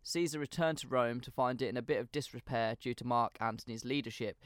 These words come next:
This is the last time I talk about Mark Antony, but I'll, I'll go on the side. Uh, eventually, he goes over to Egypt to kind of be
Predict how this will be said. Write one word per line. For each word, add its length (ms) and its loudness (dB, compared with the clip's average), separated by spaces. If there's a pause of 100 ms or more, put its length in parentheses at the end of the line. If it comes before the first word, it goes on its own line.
(100)
This 100 2
is 40 -2
the 60 0
last 160 4
time 140 2
I 40 0
talk 200 -2
about 160 0
Mark 200 2
Antony, 320 -4
but 240 -2
I'll, 280 0
I'll 100 0
go 140 -4
on 60 -4
the 60 -8
side. 340 0 (340)
Uh, 280 2 (220)
eventually, 460 0
he 200 0
goes 480 0
over 280 0
to 440 -2 (680)
Egypt 580 0 (300)
to 100 -8
kind 220 0
of 120 -10
be 300 0